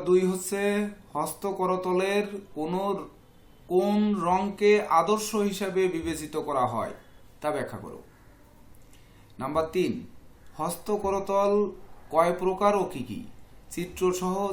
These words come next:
যে কোনো একটি করতলের ব্যাখ্যা করে লিখতে হবে। চার নাম্বার হচ্ছে হৃদয় রেখা অথবা শিরোরেখা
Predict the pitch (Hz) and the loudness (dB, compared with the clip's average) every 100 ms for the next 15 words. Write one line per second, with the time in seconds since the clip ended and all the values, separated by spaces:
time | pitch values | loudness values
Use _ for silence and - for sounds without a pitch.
0 | 143 160 180 180 196 196 - 165 - 175 | -4 -8 -2 -2 -2 -4 -6 -8 -8 -10
1 | 165 - 156 156 160 160 190 208 - - | -8 -2 0 0 -2 0 0 0 -4 -20
2 | - - - - 143 - 175 156 139 117 | -20 -20 -16 -6 -6 -6 -6 -4 -2 -4
3 | - - - - 117 127 120 98 76 58 | -6 -16 -20 -12 -10 -8 -8 -8 -10 -16
4 | - - - - - - - - - 151 | -20 -20 -20 -20 -20 -20 -20 -16 -4 -4
5 | 170 180 190 202 202 214 214 214 170 170 | -2 -2 0 0 -2 0 0 0 -2 -2
6 | 185 185 180 202 214 233 233 - - 151 | 2 2 0 0 0 0 -4 -14 -8 -6
7 | 180 185 190 185 185 185 143 131 95 | -4 -2 -2 -2 -2 0 -2 -4 -10